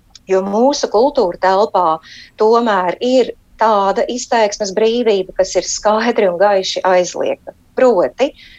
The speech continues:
tā ir naidaruna. Tā ir kurināšana, ā, vardarbības kurināšana, ja, kara, ā, kurināšana. Tā ir arī, ā, tātad, ā,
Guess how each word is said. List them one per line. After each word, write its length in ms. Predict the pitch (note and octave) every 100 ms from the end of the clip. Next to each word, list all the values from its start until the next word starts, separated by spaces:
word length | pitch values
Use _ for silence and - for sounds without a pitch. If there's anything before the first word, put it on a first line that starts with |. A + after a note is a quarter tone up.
| -
tā 200 | A3+ A3
ir 120 | G#3+
naidaruna. 600 | B3+ B3 F#3+ D#3+ C#3+ - - _ - -
Tā 140 | - G#3
ir 140 | G3+ G#3
kurināšana, 800 | - C4 A#3+ A3 G3 - G3+ F#3+ -
ā, 240 | - F#3+ F3
vardarbības 760 | E3 A3+ B3 G3 E3+ E3 D#3 -
kurināšana, 840 | - F3 D#3 - - - - - -
ja, 160 | G3+ G#3+
kara, 420 | A3 G3+ G3 E3+ - -
ā, 240 | - E3+ D#3
kurināšana. 880 | F#3+ F#3 - - E3+ - E3+ F3+ F#3 - - - -
Tā 160 | A3 A3+ A#3
ir 220 | G#3+ G3 -
arī, 640 | A3+ A3+ G#3 F3+ E3 E3+
ā, 160 | F3+ F3 E3+ E3 E3
tātad, 500 | F#3 E3 - E3 - -
ā, 160 | F3